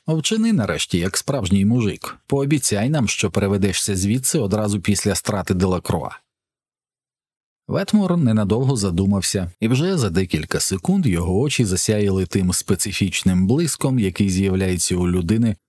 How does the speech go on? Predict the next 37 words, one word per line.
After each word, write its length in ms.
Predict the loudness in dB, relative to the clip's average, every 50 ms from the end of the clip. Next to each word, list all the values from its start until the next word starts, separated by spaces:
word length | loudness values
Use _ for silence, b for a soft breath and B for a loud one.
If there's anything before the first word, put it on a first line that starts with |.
| _ _ -2
коли 160 | 0 0 2
їй 180 | 2 2 2 2
в 40 | 2
голову 380 | 2 0 0 0 0 0 2
несподівано 680 | 0 0 0 0 0 0 2 2 2 2 2 2 0 0
шибає 440 | 0 -2 -2 0 0 0 0 0 2
винятково 640 | 2 2 2 2 0 -2 -2 -2 0 0 0 -2
чудесна, 640 | -2 -2 -4 -2 0 -2 0 -2 -2 0 0 0 2
на 120 | 2 2
її 300 | 2 2 2 2 2 0
переконання, 680 | 0 0 -2 -2 -2 0 0 0 2 2 2 2 2 0
думка. 600 | 0 -2 -2 -2 -4 -6 -6 -6 -8 -10 -10 -10 _ _ _ _ _ _ _ _ _ _ _ _ _
Такий 240 | _ -4 -2 -2 0
поворот 420 | 0 0 0 2 2 0 0 0 -2
аж 160 | -2 0 2
ніяк 380 | 2 2 2 0 0 0 2
не 120 | 0 2 2
додав 320 | 2 2 2 2 2 2
мені 240 | 2 2 4 2 2
радості, 580 | 0 0 0 0 -2 -2 -2 -2 -4 -4 -4 -6 _
оскільки 460 | -2 -2 0 0 0 0 2 0 2
не 120 | 2 2 0
треба 320 | 0 -2 -2 0 -2 0
було 260 | 0 0 0 0 0
бути 300 | 0 0 -2 -2 0 -2
якимось 460 | -2 -2 -2 -2 0 0 0 -2 -2 -2
там 140 | -2 0
мудрагелем, 720 | 0 0 0 0 0 0 -2 0 -2 -2 0 0 0 0 -2 -4 _ _
аби 200 | -2 0 0 2
розуміти, 640 | 2 0 0 0 2 2 0 0 -2 -4 -12 -14 -14 -20 _ _
будь-який 560 | 0 2 2 2 2 0 0 0 0 0 0
задум, 440 | 0 0 0 2 2 0 0 0 -2
що 240 | -2 -2 -2 -2 0
видався 460 | 0 0 0 0 0 0 -2 -4 -2
підхожим 580 | -2 -2 -4 0 0 0 0 2 2 2 0 2
для 180 | 0 0 -2
Персі, 580 | 0 0 0 0 0 -2 -2 0 0 0 -2